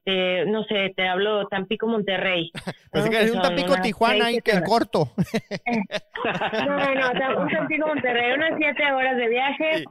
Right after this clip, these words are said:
Speaker 2: Y, y
Speaker 1: eh,
Speaker 2: gratis,
Speaker 1: obviamente van a
Speaker 2: y,
Speaker 1: ir con su
Speaker 2: y gratis,
Speaker 1: con
Speaker 2: no les van a pagar. <laughs>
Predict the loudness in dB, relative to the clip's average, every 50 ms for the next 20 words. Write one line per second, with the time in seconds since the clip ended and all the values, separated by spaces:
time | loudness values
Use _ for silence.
0 | -10 -6 -2 0 2 4 6 6 6 6 4 4 4 2 2 2 0 0 0 0
1 | 2 2 4 4 2 2 0 -2 -2 -2 -2 -2 -4 -2 0 0 2 4 4 4
2 | 4 4 4 4 4 6 6 6 6 6 6 6 6 6 6 6 6 8 8 6
3 | 6 6 4 2 0 0 -2 -6 -6 -6 -6 -8 -10 -14 -14 -14 _ _